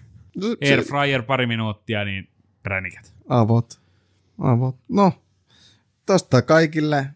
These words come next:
Speaker 3: pikku niksi talteen ja mennään eteenpäin. Joo.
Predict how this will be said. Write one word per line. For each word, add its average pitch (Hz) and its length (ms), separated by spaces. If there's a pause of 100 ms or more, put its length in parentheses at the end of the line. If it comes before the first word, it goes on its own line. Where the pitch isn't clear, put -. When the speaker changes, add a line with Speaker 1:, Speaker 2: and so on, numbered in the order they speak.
(340)
Speaker 3:
pikku 165 280
niksi 165 340
talteen 135 460
ja 117 60
mennään 147 340
eteenpäin. 98 540 (560)
Joo. 117 440